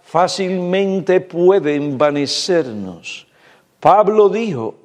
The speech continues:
"El conocimiento envanece, pero el amor". El amor que se ocupa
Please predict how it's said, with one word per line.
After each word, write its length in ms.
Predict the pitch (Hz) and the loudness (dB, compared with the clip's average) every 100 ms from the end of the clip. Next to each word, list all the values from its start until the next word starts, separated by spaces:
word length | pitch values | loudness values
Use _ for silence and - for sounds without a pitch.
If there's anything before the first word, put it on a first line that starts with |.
| _ | _
"El 320 | 180 180 165 | 2 4 2
conocimiento 1800 | - 170 160 156 - 156 156 165 214 208 202 - 208 190 190 - - _ | 2 0 0 -2 -4 -6 -4 -4 -2 -2 -4 0 2 4 0 -6 -20 _
envanece, 1300 | - 165 151 139 131 135 139 165 151 - - 98 90 - _ _ _ - | 0 0 2 0 2 2 0 -6 -6 -6 -6 -8 -8 -14 _ _ _ -2
pero 380 | 156 196 107 - _ _ _ _ _ - | 0 0 -4 -14 _ _ _ _ _ -6
el 160 | 113 | -4
amor". 420 | 107 98 127 160 - _ _ _ _ _ _ _ _ - - _ | -2 -2 -4 -6 -12 _ _ _ _ _ _ _ _ -20 -20 _
El 160 | 175 180 | 4 6
amor 540 | 175 180 196 220 226 | 4 4 2 2 0
que 140 | 208 196 | 0 0
se 220 | - 185 | 0 0
ocupa 920 | 175 - 196 220 202 226 202 196 - | 0 -2 -2 -2 -4 -2 0 -2 -4